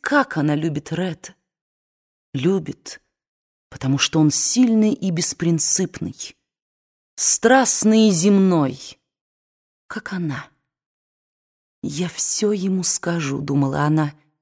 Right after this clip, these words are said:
«и он поймёт». Он всегда понимал. «Я скажу ему,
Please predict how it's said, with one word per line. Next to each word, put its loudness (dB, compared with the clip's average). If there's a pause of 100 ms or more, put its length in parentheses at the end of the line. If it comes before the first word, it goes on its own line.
(520)
«и 4
он 4
поймёт». -6 (1000)
Он 4
всегда -2
понимал. -2 (1200)
«Я -2
скажу -4
ему, -2